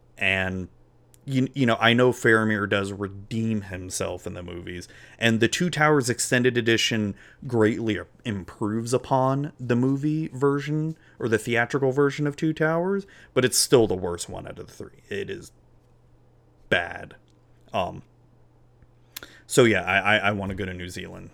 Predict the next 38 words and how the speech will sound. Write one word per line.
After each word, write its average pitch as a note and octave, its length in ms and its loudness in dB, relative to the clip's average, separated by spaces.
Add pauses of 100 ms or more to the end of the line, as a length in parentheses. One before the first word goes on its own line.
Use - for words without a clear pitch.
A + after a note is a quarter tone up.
so - 260 -6
bad. F2+ 280 -14 (920)
God, F2+ 200 -6
I F2 80 -2
could - 180 -20
just - 220 -12 (220)
keep - 220 -14
going F2+ 220 -10
on F2+ 100 -10
and F2+ 80 -12
on F2+ 140 -12
about F#2 300 -12
Lord G2 180 -6
of G2 60 -4
the A#2 60 -2
Rings, B2 180 -4
but D#3 140 -2
we D#3 120 -2
won't F3 300 -4
get D#3+ 140 -2
into D#3 240 -2
that. F2+ 240 -12 (600)
Uh, A2 420 4
Food D#3+ 460 -2
Time D#3+ 440 0
Gaming A2 720 -4 (1040)
uh, F2+ 160 -6
asks, F2+ 580 -8
"If - 140 -6
I G#2+ 100 2
could C#3 160 -2
design B2 480 0
one A2 220 -2
card, F#2 500 -4 (120)
what F#2+ 260 -8
would G#2+ 140 -2
it B2 120 -8
do?" C3 320 0